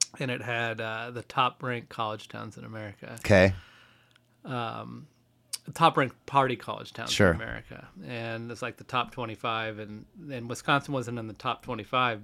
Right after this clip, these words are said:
Speaker 1: but they had a little disclaimer saying you can't rank professionals with amateurs, 'cause it was just on a whole different
Speaker 2: Oh,
Speaker 1: level of
Speaker 2: freshman year of college, you're reading this?
Speaker 1: It was, that was in the Playboy magazine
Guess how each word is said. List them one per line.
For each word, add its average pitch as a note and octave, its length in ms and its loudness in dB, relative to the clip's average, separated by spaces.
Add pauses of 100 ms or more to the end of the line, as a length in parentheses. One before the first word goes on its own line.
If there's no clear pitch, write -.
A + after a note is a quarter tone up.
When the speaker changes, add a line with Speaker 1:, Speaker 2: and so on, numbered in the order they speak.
(280)
Speaker 1:
but B2+ 200 -10
they A2+ 100 -6
had A#2 100 -6
a A2+ 80 -6
little A2 80 -6
disclaimer A#2 540 -8
saying G#2+ 260 -10
you G#2 100 -12
can't A2 380 -10
rank A2 280 -8
professionals G#2+ 580 -10
with G2+ 100 -14
amateurs, G#2 600 -14 (460)
'cause B2+ 200 -2
it C3 40 -4
was B2+ 160 -8
just - 260 -10
on A2+ 120 -6
a G2+ 40 -10
whole A2 220 -6
different G#2 440 -10
Speaker 2:
Oh, G2+ 160 8
Speaker 1:
level G#2+ 460 12
of - 120 -6
Speaker 2:
freshman A#2 320 12
year G2+ 80 12
of D#2+ 80 8
college, G2 420 12
you're A2+ 100 12
reading A#2 240 12
this? A#2 120 10
Speaker 1:
It F#3+ 60 10
was, F3 120 2
that F3 120 10
was F#3 240 6
in D3 80 2
the C#3 80 2
Playboy C3 360 0
magazine A#2+ 800 -6